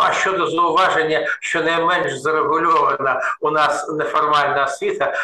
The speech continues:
абсолютно згоден. І навіть хочу сказати, що Міністерство освіти і науки не має наміру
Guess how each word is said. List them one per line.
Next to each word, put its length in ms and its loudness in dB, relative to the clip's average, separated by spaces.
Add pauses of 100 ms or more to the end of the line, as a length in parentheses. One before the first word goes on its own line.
(100)
абсолютно 720 0
згоден. 460 0 (260)
І 40 -6
навіть 260 0
хочу 320 0
сказати, 440 -2
що 180 -4
Міністерство 600 -4
освіти 400 -2
і 40 -2
науки 440 -2 (200)
не 140 -2
має 400 2
наміру 580 0